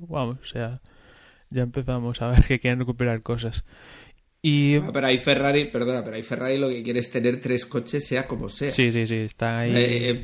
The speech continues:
Speaker 2: empezarán con el muleto, pero, pero lo tienen muy claro. Eh, eh, Ferrari ha demostrado que, y ha declarado su,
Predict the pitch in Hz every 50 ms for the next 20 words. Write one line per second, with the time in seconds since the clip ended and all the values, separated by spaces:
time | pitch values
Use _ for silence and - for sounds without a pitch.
0 | - - 143 131 123 135 127 - 127 127 135 135 - 147 139 135 131 131 131 127
1 | 131 135 139 139 160 160 160 165 165 165 - - - - - - _ - 110 113
2 | 104 101 101 98 98 98 - 170 - 110 113 110 104 127 120 131 135 143 127 120
3 | 113 - 127 131 131 110 101 98 - - 104 104 104 107 107 117 - - - 117
4 | 117 113 110 113 - - - - - - - 117 117 123 127 135 139 139 135 131
5 | 127 127 123 120 117 117 117 117 - 135 123 120 123 120 127 120 - - 127 131
6 | 131 123 117 110 110 110 107 107 107 107 107 - - 98 107 110 110 110 180 196
7 | - - 117 110 110 127 135 123 117 104 101 104 - - - -